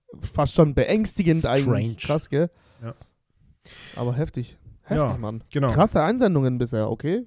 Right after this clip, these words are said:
Speaker 2: Ja.
Speaker 1: Nicht schlecht.
Speaker 2: Dann haben wir noch ein, ein, ein, ein Feedback. Soll ich noch einen vorlesen? Ja, oder?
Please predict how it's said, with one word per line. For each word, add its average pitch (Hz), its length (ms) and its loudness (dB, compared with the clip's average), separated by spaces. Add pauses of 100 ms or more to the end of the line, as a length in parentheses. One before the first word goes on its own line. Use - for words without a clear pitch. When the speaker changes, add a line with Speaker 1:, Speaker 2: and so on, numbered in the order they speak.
(120)
Speaker 2:
Ja. 123 300 -2 (320)
Speaker 1:
Nicht - 180 -8
schlecht. 202 320 6 (320)
Speaker 2:
Dann 147 120 0
haben 175 120 4
wir 185 120 6
noch 170 220 4
ein, 127 540 0 (260)
ein, 117 220 -6
ein, 110 300 -6
ein 107 380 -10
Feedback. 160 500 -6
Soll 156 160 4
ich 165 40 4
noch 185 80 4
einen 190 80 0
vorlesen? 208 440 0
Ja, 104 140 2
oder? 160 220 -2